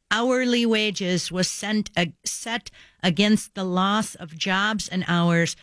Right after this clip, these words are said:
the bottom line was stark. The minimum wage ordinance lowered lower wage employees' earnings by an average of a hundred and twenty-five dollars per month. Stan,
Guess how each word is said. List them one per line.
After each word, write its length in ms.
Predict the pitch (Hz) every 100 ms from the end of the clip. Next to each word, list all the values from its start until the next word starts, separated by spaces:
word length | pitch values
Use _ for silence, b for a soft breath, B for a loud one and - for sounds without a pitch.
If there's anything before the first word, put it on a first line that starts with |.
| b b
the 100 | 208
bottom 420 | 156 185 202 220
line 360 | 208 196 190 190
was 160 | 185 -
stark. 580 | - - 170 - _ - b b
The 80 | 175
minimum 480 | 175 208 226 220 208
wage 320 | 202 202 185 -
ordinance 640 | 196 190 190 190 185 - - b b 170
lowered 720 | 180 196 196 196 196 190 -
lower 460 | 160 180 202 226 220
wage 400 | 208 196 190 -
employees' 800 | 185 185 - 196 190 196 196 190 -
earnings 500 | 175 180 180 175 - _ _ _ _ _ -
by 140 | 165
an 220 | 220 254 247
average 600 | 214 190 190 185 151 - b b
of 140 | 190
a 60 | 180
hundred 400 | 170 196 196 196
and 120 | 214
twenty-five 600 | - 196 185 180 180 175
dollars 560 | 160 160 165 165 156 - b b
per 180 | - 320
month. 560 | 269 170 156 - - - _ _ _ -
Stan, 520 | - - 180 135